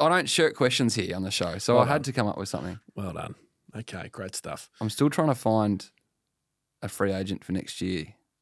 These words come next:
Speaker 1: Maybe that's my homework into tomorrow night.
Speaker 2: No, we've got one. It's, um, Sean Darcy.
Speaker 1: No, no, but he's, he's a bit more proven than Mackay. I wanna find, like, a,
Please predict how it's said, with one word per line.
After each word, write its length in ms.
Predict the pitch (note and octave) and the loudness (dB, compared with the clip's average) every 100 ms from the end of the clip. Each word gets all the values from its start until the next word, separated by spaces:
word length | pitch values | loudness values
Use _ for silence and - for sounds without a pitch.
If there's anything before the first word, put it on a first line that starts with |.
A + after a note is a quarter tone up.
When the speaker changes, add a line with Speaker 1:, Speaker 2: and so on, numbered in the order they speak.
| _ _ _ _ _ _ _ - | _ _ _ _ _ _ _ 0
Speaker 1:
Maybe 140 | G#2+ | 0
that's 120 | F#2+ | 0
my 60 | F#2+ | -2
homework 400 | G2 F#2 F2+ G2 | -2 -2 -4 -6
into 160 | F#2 F2 | -8 -8
tomorrow 320 | F#2 F#2+ F#2 | -8 -6 -6
night. 200 | F2+ E2 _ _ _ - | -8 -12 _ _ _ -2
Speaker 2:
No, 280 | C#3+ A#2 C#3+ | 2 2 2
we've 160 | F3 | 0
got 140 | E3+ C4 | 2 2
one. 220 | F3+ F2 _ _ _ | 2 0 _ _ _
It's, 460 | D#3+ - - - | -4 0 0 2
um, 240 | E3+ E3 E3 | 4 2 2
Sean 180 | G3 | 2
Darcy. 360 | F#3+ A3 - C#3+ _ _ _ _ _ _ _ _ _ | 4 2 2 -10 _ _ _ _ _ _ _ _ _
Speaker 1:
No, 280 | C3 B2 F2 | 0 0 0
no, 40 | A2 | 0
but 160 | B2+ | 0
he's, 380 | C#3+ D#3+ C3 - _ _ _ _ _ _ _ | 4 4 4 -2 _ _ _ _ _ _ _
he's 200 | - C3+ | 0 4
a 40 | B2+ | 4
bit 80 | C3+ | 4
more 120 | A2 | 2
proven 400 | - A2+ G#2 G2+ | 4 4 6 4
than 160 | F#2+ | 2
Mackay. 200 | F#2 - F#2+ | 0 2 2
I 200 | D#2+ F2+ | 4 2
wanna 200 | G#2 A#2 | 2 2
find, 260 | A2 G2+ | 2 2
like, 160 | G2 G2 | 2 0
a, 220 | G2 F2 | 0 -2